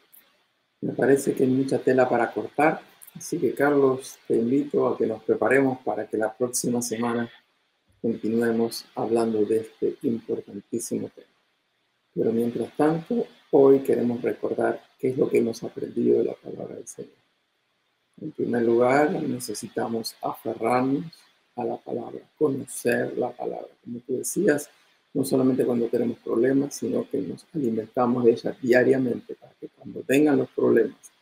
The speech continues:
lo que ya está en nuestro corazón salga a la luz y eso sea lo que controle nuestros pensamientos.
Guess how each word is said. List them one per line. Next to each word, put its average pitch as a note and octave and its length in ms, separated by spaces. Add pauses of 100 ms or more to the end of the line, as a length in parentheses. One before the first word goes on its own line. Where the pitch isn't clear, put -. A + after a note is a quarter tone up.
(440)
lo - 160
que C3+ 100
ya B2+ 200
está - 240
en C3+ 140
nuestro C3 320
corazón - 600
salga A#2 400
a A2+ 40
la A2+ 100
luz A#2 440 (120)
y A#2+ 200
eso A#2+ 240
sea - 200
lo - 140
que - 100
controle - 480
nuestros - 360
pensamientos. - 560